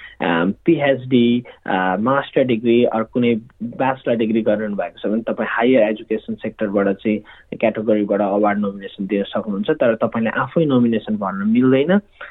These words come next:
त्यही भएर तपाईँले आफ्नो एजुकेसन प्रोभाइडरसँग रिच आउट गरेर त्यहाँ मार्फत चाहिँ उनी, अ, एजुकेसन प्रोभाइडरलाई आफ्नो नोमिनेसन हाल्न लाउनुभयो भने, अ, त्यो चाहिँ प्रक्रिया हो। र, अ, त्यस सँगसँगै अब यो अवार्ड चाहिँ एक वर्ष लाग्छ, त्यही भएर तपाईँ if,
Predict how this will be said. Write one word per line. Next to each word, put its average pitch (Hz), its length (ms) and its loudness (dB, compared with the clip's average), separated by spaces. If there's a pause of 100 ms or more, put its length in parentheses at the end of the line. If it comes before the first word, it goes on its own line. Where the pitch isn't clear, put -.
(140)
त्यही 127 120 2
भएर 110 140 2
तपाईँले 117 320 0
आफ्नो - 280 -4
एजुकेसन 123 440 0
प्रोभाइडरसँग 110 680 0
रिच 113 280 2
आउट 120 200 2
गरेर 113 320 2 (400)
त्यहाँ 139 160 2
मार्फत 117 540 0
चाहिँ 127 140 4
उनी, 135 260 2
अ, 123 420 -2
एजुकेसन 127 480 -2
प्रोभाइडरलाई 117 640 2
आफ्नो 113 220 -4
नोमिनेसन 107 520 -4
हाल्न 101 280 -14
लाउनुभयो 104 320 -8
भने, 104 220 -4 (540)
अ, 80 180 -4 (160)
त्यो 135 120 4
चाहिँ 127 200 0
प्रक्रिया 113 460 0
हो। 160 180 2
र, 165 80 0 (460)
अ, 107 140 2
त्यस 151 220 0
सँगसँगै 135 460 0
अब 123 340 2 (260)
यो 127 200 2
अवार्ड 120 380 2
चाहिँ 143 260 -2
एक 160 160 -2
वर्ष 135 220 -4
लाग्छ, 110 340 -2
त्यही 127 220 2
भएर 110 180 0
तपाईँ 123 500 0
if, 123 60 -4